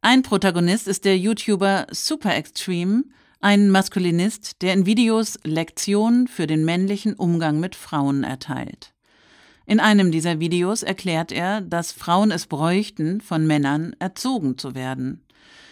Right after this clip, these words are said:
So habe er einmal mit einer unter der Nase sitzenden Mund-Nasen-Maske im Bus gestanden,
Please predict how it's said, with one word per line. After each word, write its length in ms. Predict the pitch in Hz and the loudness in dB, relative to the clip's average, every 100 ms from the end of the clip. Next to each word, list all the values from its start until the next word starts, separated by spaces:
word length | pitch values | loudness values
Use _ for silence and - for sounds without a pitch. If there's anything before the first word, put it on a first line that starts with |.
| _ | _
So 160 | - 214 | 2 4
habe 200 | 233 254 | 6 6
er 220 | 214 214 | 4 4
einmal 420 | 208 226 220 196 | 6 6 8 6
mit 220 | 202 196 - | 4 4 0
einer 360 | 185 196 196 | 2 2 2
unter 280 | 202 220 220 | 2 2 2
der 120 | 180 | 2
Nase 420 | 175 170 196 202 | 2 2 2 2
sitzenden 640 | 170 208 - 202 180 170 165 | 0 -2 0 2 4 4 4
Mund-Nasen-Maske 1200 | 175 208 202 170 170 190 202 165 151 151 - 175 | 4 4 2 0 0 2 2 2 2 -2 -4 -4
im 180 | 156 156 | -2 -2
Bus 260 | 175 180 | -2 -4
gestanden, 840 | - 139 - 151 143 147 180 196 | -6 -6 -2 -2 0 -2 -2 -4